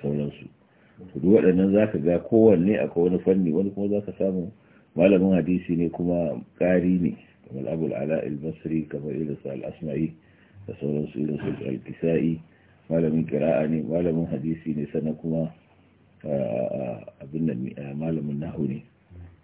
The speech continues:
Kowanne za ka samu wataƙila yana da hadisi kuma yana da musharaka a wani fanni.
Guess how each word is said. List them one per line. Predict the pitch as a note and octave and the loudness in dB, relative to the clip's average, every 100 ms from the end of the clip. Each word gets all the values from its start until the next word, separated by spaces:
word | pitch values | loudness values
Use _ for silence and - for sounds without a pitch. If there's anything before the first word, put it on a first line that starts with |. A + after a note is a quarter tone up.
| _ _ _ _ _ - D#2 | _ _ _ _ _ -14 2
Kowanne | G2+ G#2+ F#2 G2 | 8 8 8 6
za | G#2+ G#2+ | 6 4
ka | F#2+ | 2
samu | G2+ G#2 F#2 | 4 4 4
wataƙila | F2 E2+ - G2 G2 | 2 -2 -4 2 6
yana | F#2+ G2+ G2 | 6 6 4
da | D2+ D#2 | 2 -2
hadisi | D2+ G2+ A2 F#2 | 0 0 -2 -4
kuma | - F#2 | 0 4
yana | F#2 D2+ | 4 4
da | |
musharaka | C2+ - E2+ F2+ - F2+ | -2 -2 0 0 -2 -4
a | |
wani | C#2+ C#2+ | -4 -6
fanni. | - D2 C#2 | -6 -6 -8